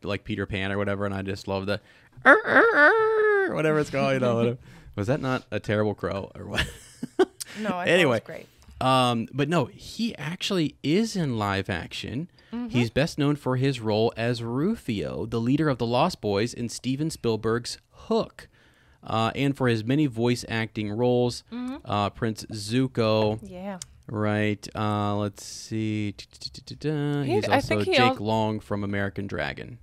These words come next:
Speaker 2: Yeah, he does
Speaker 1: Okay.
Speaker 2: a lot of anime, I think, too, right?
Speaker 1: Yeah, he does. He's also in,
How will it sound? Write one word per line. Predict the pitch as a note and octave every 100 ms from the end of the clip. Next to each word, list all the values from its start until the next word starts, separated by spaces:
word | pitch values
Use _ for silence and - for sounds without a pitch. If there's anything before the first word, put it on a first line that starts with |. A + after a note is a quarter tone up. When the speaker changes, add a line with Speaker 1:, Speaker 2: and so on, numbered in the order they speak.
| -
Speaker 2:
Yeah, | F#3+
he | G#3 B3
does | D#4+
Speaker 1:
Okay. | A#3
Speaker 2:
a | G3+
lot | F#3 F#3
of | -
anime, | F3 G3 A#3 E3+
I | -
think, | F3 G3 F#3+ -
too, | G#3 G3+ G3
right? | G3 B3 D4+
Speaker 1:
Yeah, | A2+ A2+
he |
does. | A2 A2 -
He's | G#2
also | A#2+ C3
in, | A2 G2+